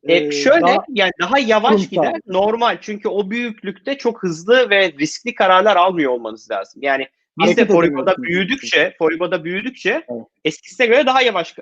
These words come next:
Speaker 1: hareket etmeye başladık. Çünkü, e, şimdi bugün Figo Para'yı düşünün. Figo Para on kişi. Foriba iki yüz yirmi kişiydi. İki yüz yirmi kişiyi etkileyecek bir kararı böyle bir günde almanız çok zor. Daha düşünüp tartıp bekleyip karar almanız gerekiyor.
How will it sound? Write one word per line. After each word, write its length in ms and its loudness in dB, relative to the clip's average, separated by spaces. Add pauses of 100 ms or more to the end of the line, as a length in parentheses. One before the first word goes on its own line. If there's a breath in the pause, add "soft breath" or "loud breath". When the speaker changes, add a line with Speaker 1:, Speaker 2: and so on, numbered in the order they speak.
Speaker 1:
hareket 360 -8
etmeye 220 -10
başladık. 320 -12
Çünkü, 420 -6 (420)
e, 420 -8
şimdi 320 -4 (180)
bugün 280 2
Figo 300 2
Para'yı 240 4
düşünün. 280 -8
Figo 220 -4
Para 200 4
on 160 6
kişi. 340 -8
Foriba 360 2
iki 180 -6
yüz 160 -4
yirmi 240 -2
kişiydi. 560 -4 (320)
İki 180 -6
yüz 140 -2
yirmi 220 0
kişiyi 320 0
etkileyecek 760 -2
bir 100 -2
kararı 420 4
böyle 380 0
bir 140 -6
günde 320 -2
almanız 460 -2
çok 240 -4
zor. 180 -4 (480)
Daha 280 2
düşünüp 480 -6
tartıp 500 -2
bekleyip 540 -4
karar 240 0
almanız 380 -4
gerekiyor. 340 -4